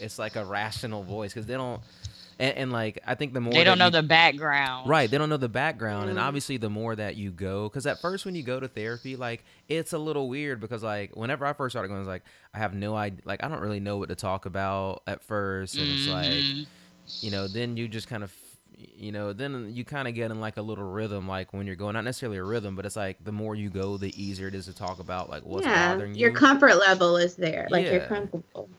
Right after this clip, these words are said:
Speaker 1: Yeah, and then,
Speaker 2: Yeah, and you'll
Speaker 1: like
Speaker 2: start talking about things that, like, you didn't even know bothered you or
Speaker 3: Yeah.
Speaker 2: something, or you'll say something and they'll be like, "Wait, say that," and it'll be something that you just, like, say off the cuff, but it prob-, not that they're trying to, like, make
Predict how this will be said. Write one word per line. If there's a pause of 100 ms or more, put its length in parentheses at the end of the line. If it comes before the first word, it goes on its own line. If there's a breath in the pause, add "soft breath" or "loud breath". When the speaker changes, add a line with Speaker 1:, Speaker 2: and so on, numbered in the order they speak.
Speaker 1:
Yeah,
and
then,
Speaker 2:
Yeah,
and
you'll
Speaker 1:
like
Speaker 2:
start
talking
about
things
that,
like,
you
didn't
even
know
bothered
you
or (240 soft breath)
Speaker 3:
Yeah.
Speaker 2:
something,
or
you'll
say
something
and
they'll
be
like,
"Wait, (140)
say
that,"
and
it'll
be
something
that
you
just,
like,
say
off
the
cuff,
but
it
prob-, (320)
not
that
they're
trying
to,
like,
make